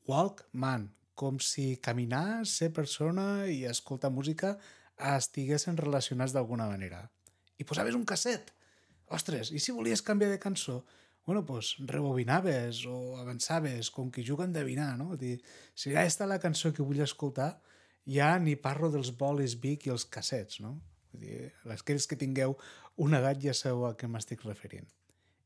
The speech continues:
I ara, mireu-mos, en estos mòbils que semblen naus espacials, no? En la pantalla tàctil, internet i tota la informació del món disponible quan vulgues.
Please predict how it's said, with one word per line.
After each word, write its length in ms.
I 160
ara, 240
mireu-mos, 720
en 160
estos 240
mòbils 400
que 120
semblen 760
naus 280
espacials, 680
no? 140
En 100
la 80
pantalla 440
tàctil, 580
internet 800
i 240
tota 180
la 100
informació 600
del 180
món 240
disponible 720
quan 260
vulgues. 500